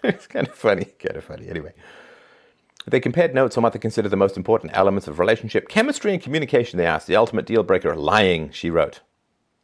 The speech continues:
Right, so falsifying things, lying and so on. But he's dreaming about playing in the World Cup in his forties. Come on.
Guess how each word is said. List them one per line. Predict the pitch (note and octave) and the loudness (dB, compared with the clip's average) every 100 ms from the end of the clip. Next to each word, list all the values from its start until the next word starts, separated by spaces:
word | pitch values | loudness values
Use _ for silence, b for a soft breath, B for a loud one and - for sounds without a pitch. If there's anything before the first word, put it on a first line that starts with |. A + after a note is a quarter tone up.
| _ _ _ _ _ _ _ _ _ _ B B B B B _ - | _ _ _ _ _ _ _ _ _ _ B B B B B _ -6
Right, | C3 A#2 - | 2 2 0
so | - A2 G2+ | 2 4 4
falsifying | - A2 F#2+ F2+ E2+ | 2 0 0 -2 -2
things, | E2 E2+ E2 | -2 -4 0
lying | F2 F2 E2 | 0 2 -2
and | - | -4
so | E2+ | -2
on. | F2 | 0
But | C#3 - | 0 -2
he's | F3 - - - | -10 -10 -18 -16
dreaming | - G3 F3+ E3 | -2 -2 0 0
about | E3 D#3+ | 0 2
playing | D3+ D3+ | 0 2
in | C#3 | 0
the | C3+ | 2
World | C#3+ C3+ | 2 2
Cup | D#3 - | -4 -2
in | |
his | A#2 | -6
forties. | - C#3+ D3+ - - _ _ _ _ _ _ _ _ | -4 -2 -2 -2 -14 _ _ _ _ _ _ _ _
Come | - C#2+ | -18 -12
on. | C2+ | -12